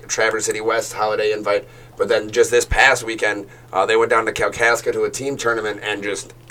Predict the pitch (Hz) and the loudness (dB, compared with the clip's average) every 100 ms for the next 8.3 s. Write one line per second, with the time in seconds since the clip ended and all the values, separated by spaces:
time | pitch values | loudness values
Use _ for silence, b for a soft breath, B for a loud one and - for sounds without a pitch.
0 | 110 110 110 110 107 107 104 98 95 107 | 4 4 0 -4 -6 -10 -12 -12 -2 2
1 | 110 104 104 101 104 107 107 104 113 117 | 4 4 2 2 2 0 -2 -2 0 0
2 | 127 123 113 107 104 107 107 120 117 107 | 2 2 2 -2 -8 -8 -2 2 2 0
3 | - 156 143 123 113 107 - B B 143 | -4 -2 0 0 0 0 -2 B B 4
4 | 143 120 123 135 135 131 123 113 - 123 | 4 2 2 4 4 2 -4 -8 -6 6
5 | 120 110 113 113 107 107 110 107 104 101 | 6 8 4 4 4 0 -2 -2 -4 -4
6 | 101 98 101 101 107 107 107 - - 120 | -2 0 2 2 0 0 -2 -4 -2 -2
7 | 117 120 - 120 120 120 117 113 113 107 | 0 -2 0 0 2 2 0 0 -2 -2
8 | 110 107 107 | 0 2 0